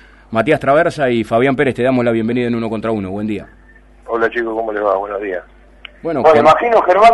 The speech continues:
Speaker 3: que, que, que vos también preocupado y, y triste. Primero,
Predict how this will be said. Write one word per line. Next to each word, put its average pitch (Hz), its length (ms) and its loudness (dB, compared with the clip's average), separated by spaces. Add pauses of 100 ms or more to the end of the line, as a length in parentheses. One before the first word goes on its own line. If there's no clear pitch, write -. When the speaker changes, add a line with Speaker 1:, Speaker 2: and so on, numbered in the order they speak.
Speaker 3:
que, 151 340 0
que, 127 460 -2
que 113 220 -8 (240)
vos 180 200 4
también 143 360 0
preocupado 190 920 2
y, 113 60 -16 (360)
y 101 340 -20
triste. 202 520 -10 (440)
Primero, 202 460 -2